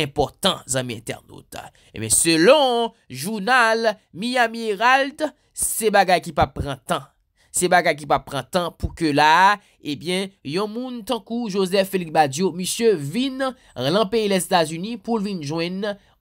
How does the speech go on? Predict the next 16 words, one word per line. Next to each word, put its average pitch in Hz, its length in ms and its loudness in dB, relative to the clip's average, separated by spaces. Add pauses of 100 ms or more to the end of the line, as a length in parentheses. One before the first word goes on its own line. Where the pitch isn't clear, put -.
Onz 262 440 0
lòt, 208 640 4 (320)
enbyen 185 400 0 (160)
akize, 190 680 2 (260)
onz 254 320 0
lòt, 233 560 4 (320)
enbyen 185 400 -2
eh, 180 880 0 (140)
prezime 226 720 2
asasen, 202 640 2 (100)
edese 180 320 -4
genyen 185 480 -6
nan 190 120 -6
twa, 156 280 2
genyen 196 300 -4
nan 190 100 -2